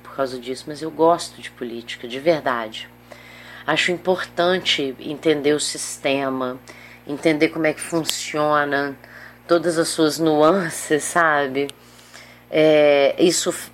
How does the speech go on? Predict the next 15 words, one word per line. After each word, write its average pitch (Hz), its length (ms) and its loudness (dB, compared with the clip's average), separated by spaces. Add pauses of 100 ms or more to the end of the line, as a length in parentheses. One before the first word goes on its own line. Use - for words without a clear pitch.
(140)
faz 180 320 2
com 185 100 2
que 170 120 0
eu 175 60 6
me 175 80 -2
sinta 175 380 0
menos 175 360 2
ignorante 165 800 4
perante 156 640 -2
tudo 156 240 -10
que - 80 -6
acontece 151 800 -4 (840)
no, 156 220 2
no 156 180 -2
país, 147 840 0